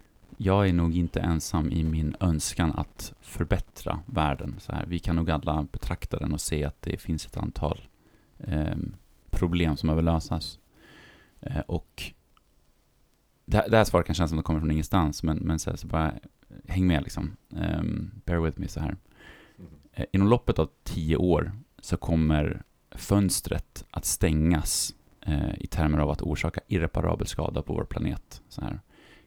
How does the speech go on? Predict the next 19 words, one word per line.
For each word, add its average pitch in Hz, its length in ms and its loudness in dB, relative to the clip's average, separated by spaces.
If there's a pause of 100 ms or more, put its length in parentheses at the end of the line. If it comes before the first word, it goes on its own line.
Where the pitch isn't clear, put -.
(100)
Folk - 320 2
har 95 80 4
inte 85 200 0
reflekterat 82 640 0
över 76 160 0
implikationerna 78 720 2
det 73 60 -4
här 76 100 -4
kommer 80 240 -2
att 82 80 0
ha 78 200 2
på 78 160 -6
hur 80 120 2
vi 80 320 0
blir - 180 -4
ihågkomna. 80 540 -2 (1040)
Ehm, 73 540 0 (1040)
inför 110 380 4
det, 80 240 4